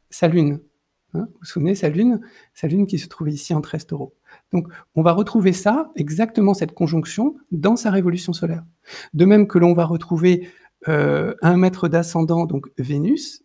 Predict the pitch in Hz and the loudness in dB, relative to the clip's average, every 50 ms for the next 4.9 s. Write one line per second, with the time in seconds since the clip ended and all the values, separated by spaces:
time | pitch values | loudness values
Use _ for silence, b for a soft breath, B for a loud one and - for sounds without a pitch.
0 | _ - 160 - - - 208 294 - - _ _ _ _ _ _ b b b b | _ -12 -10 -10 -8 -6 -8 -8 -8 -10 _ _ _ _ _ _ b b b b
1 | b b b b b _ _ - 170 165 160 156 160 160 165 165 208 208 - - | b b b b b _ _ 0 2 4 4 4 4 2 0 -2 -4 -4 -6 -6
2 | - - - - 190 165 180 190 185 185 180 - - - 156 185 262 294 - - | -8 -10 -8 -4 -2 0 0 0 0 -4 -10 -12 -10 -8 -4 -4 -4 -4 -2 0
3 | 190 190 185 180 180 - 165 156 160 - 220 220 214 202 - - 170 - 165 151 | 0 2 2 0 -2 -4 -6 -6 -6 -4 -4 -4 -4 -6 -10 -14 -16 -14 -14 -16
4 | - _ _ _ _ _ _ - 160 151 160 160 - 151 135 180 214 | -16 _ _ _ _ _ _ -4 -2 -2 -2 -2 -4 -4 -2 0 -2